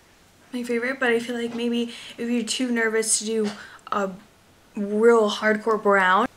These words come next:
um, this could be a great alternative for you. So this is Spiked with Rum.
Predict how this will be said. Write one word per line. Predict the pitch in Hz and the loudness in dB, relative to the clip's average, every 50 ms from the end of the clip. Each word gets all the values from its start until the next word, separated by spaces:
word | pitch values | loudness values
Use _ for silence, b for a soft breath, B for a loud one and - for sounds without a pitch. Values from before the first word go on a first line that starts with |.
| _ - | _ 0
um, | 226 202 185 - - 226 - 233 - - _ _ _ _ _ | 2 2 2 2 -2 -6 -10 -14 -14 -18 _ _ _ _ _
this | - 240 254 254 - | 4 4 4 4 4
could | - 233 | 0 0
be | 214 233 | 2 2
a | 233 226 | 2 2
great | - 202 190 180 170 - - - - 233 | 4 4 2 4 2 -2 -4 -2 0 2
alternative | 233 233 240 311 339 330 269 - - - | 2 2 2 -2 -2 -2 -2 -2 -2 -6
for | - - - | -8 -10 -10
you. | 131 - - - - _ | -8 -8 -10 -12 -16 _
So | - - - - - - - | -10 -4 -2 -2 -2 -2 -2
this | - 220 226 214 220 - - | 0 0 0 2 0 -2 0
is | 226 214 208 | 0 2 2
Spiked | - - - 180 - - - - | 0 2 0 -2 -2 -2 -8 -10
with | - - | -10 -4
Rum. | - - - 240 175 - | 0 2 2 2 0 -4